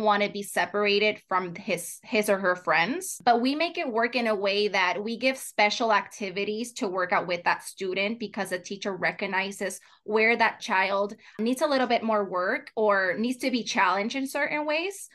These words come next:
but still keeping everyone with the same thematic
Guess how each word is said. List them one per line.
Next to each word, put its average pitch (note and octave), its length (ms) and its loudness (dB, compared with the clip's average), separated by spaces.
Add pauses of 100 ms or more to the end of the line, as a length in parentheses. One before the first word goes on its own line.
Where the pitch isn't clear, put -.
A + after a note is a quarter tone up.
(260)
but A3+ 160 0
still B3+ 240 2
keeping C4 480 -2
everyone A#3 720 2
with G3+ 160 -4
the F#3+ 80 -8
same G#3 460 -4 (260)
thematic G#3 720 4